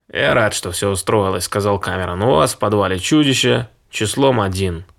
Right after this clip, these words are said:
верно? И его нужно убить». «Не в подвале», ответила мисс Хоклайн. «В ледовых пещерах».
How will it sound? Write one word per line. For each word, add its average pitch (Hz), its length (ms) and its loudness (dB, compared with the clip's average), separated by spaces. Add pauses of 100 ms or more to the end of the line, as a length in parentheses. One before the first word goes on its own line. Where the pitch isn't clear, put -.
верно? 123 480 2 (360)
И 120 140 -2
его 131 240 6
нужно 101 360 2
убить». 87 440 -8 (920)
«Не 120 260 -4
в 110 100 -8
подвале», 107 600 0 (260)
ответила 101 500 -4
мисс 98 200 -2
Хоклайн. 92 480 -4 (280)
«В - 80 -12
ледовых 117 440 2
пещерах». 92 680 -6